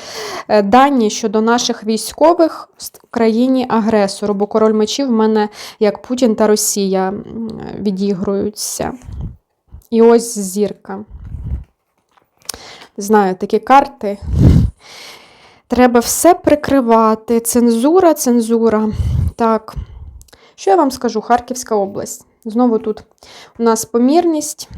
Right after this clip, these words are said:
Порадувати вас, що обстріли закінчаться, поки нема чим. Але окупації мені не показало в жодному розкладі. Так що ось такий був прогноз. Всі моліться, щоб збулися тільки гарні прогнози.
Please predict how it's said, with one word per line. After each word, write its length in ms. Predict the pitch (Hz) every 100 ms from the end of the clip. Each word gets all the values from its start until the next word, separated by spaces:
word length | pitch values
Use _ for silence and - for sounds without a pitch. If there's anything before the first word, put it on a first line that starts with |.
| - - - -
Порадувати 600 | 277 285 262 240 226 233
вас, 340 | 226 233 -
що 200 | - 240
обстріли 560 | 233 233 - 226 220 214
закінчаться, 640 | 226 226 226 220 214 208
поки 300 | 214 214 220
нема 300 | 240 311 392
чим. 300 | 381 359 339 - - - -
Але 240 | - 262 247
окупації 720 | 254 254 349 381 - 302 254
мені 240 | 233 269
не 100 | 269
показало 560 | 247 226 220 247 294 254
в 80 | 190
жодному 720 | 240 269 262 277 262 262 254
розкладі. 840 | 214 233 247 - 220 196 185 196 - - - - - - -
Так 180 | 285 285
що 180 | -
ось 140 | 262 254
такий 260 | 254 254
був 180 | 214 220
прогноз. 680 | 220 220 226 294 359 - - -
Всі 280 | - - 285
моліться, 720 | 254 233 233 226 - 202 196 226 -
щоб 300 | - 214 202
збулися 600 | 208 233 254 247 247 214
тільки 380 | 233 226 -
гарні 420 | 208 269 359 359 349
прогнози. 840 | 330 311 294 311 311 285 294 302